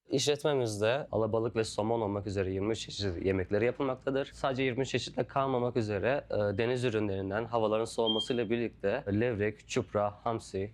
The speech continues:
istavrit, kalamar, mezgit, çoğu çeşitlerimiz havaların soğumasıyla birlikte lezzetle alakalı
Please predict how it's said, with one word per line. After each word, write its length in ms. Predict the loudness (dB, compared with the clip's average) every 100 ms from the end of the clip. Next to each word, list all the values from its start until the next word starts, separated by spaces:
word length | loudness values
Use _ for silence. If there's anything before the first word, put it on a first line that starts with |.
| -10
istavrit, 640 | -8 -2 -2 0 -6 -8
kalamar, 480 | -8 -2 -2 -2 -4
mezgit, 540 | -2 0 0 0 -2 -4 -10 -20 -2
çoğu 220 | 0 0
çeşitlerimiz 640 | -2 -6 -4 -2 -2 0
havaların 320 | 0 2 2
soğumasıyla 640 | 0 0 0 0 0 0 0
birlikte 420 | -2 0 0 0 -2
lezzetle 520 | 0 2 0 -2 0
alakalı 520 | 2 2 0 0 -2